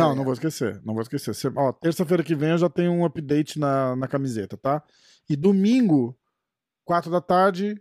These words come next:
Speaker 2: ao vivo, cinco da tarde do Brasil, ao vivo assistindo e comentando
Speaker 1: Isso.
Speaker 2: as finais do Mundial.
Speaker 1: Esse vai ser, é, ao vivo, vai ser aberto pra todo mundo?
Speaker 2: Acho que podemos, né?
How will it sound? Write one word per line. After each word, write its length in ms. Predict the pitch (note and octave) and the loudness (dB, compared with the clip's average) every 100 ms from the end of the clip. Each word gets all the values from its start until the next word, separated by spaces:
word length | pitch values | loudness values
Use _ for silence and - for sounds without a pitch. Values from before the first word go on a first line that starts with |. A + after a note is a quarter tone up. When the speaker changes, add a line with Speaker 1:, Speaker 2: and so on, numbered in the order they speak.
| _ | _
Speaker 2:
ao 160 | D#3 E3 | -2 0
vivo, 480 | D3+ F3 D#3+ F3+ G3 | 0 0 2 0 -2
cinco 360 | - G#3 A3+ G#3+ | -4 0 2 2
da 100 | F#3 | 2
tarde 280 | E3+ D3+ D3 | 2 2 0
do 60 | |
Brasil, 500 | D#3 D#3+ D3 F#3 G#3+ _ _ _ _ _ _ | 0 2 4 2 2 _ _ _ _ _ _
ao 160 | D#3 D#3 | -2 0
vivo 280 | C3+ E3+ E3 | 2 0 0
assistindo 680 | - D3+ - D#3+ D#3 D#3+ D#3+ | -2 -8 -4 -2 2 2 2
e 40 | |
comentando 640 | - D#3+ D3 - D3 C#3+ C#3 | 2 -2 -2 -2 -2 2 2
Speaker 1:
Isso. 80 | C3+ | 2
Speaker 2:
as 120 | - | -2
finais 320 | D3 C3 C3 | -4 -2 -2
do 80 | C3 | -2
Mundial. 520 | C3+ B2 - - - _ _ _ _ _ _ _ _ _ _ - - _ - | -4 -4 -6 -8 -18 _ _ _ _ _ _ _ _ _ _ -18 -18 _ -4
Speaker 1:
Esse 200 | C#3+ C#3+ | -4 -2
vai 140 | D3+ | -4
ser, 280 | - D3 C3+ A#2+ A#2 | 2 2 2 0 0
é, 220 | A#2 A2 | 0 0
ao 180 | A2+ A2 | 0 0
vivo, 220 | C3 C3+ | 0 0
vai 140 | C3+ | 0
ser 160 | - C3 | 0 -2
aberto 340 | A#2 C3 B2 | 0 0 0
pra 100 | A#2+ | -4
todo 200 | A#2 A#2 | -4 -4
mundo? 340 | A#2+ D#3+ C#3+ C3+ _ _ F#3+ | 0 0 0 -6 _ _ -4
Speaker 2:
Acho 180 | G3 | -4
que 80 | F#4+ | -4
podemos, 480 | - F4+ E4+ D#4 G3 | 0 4 6 6 6
né? 260 | F#3+ B3+ | 4 0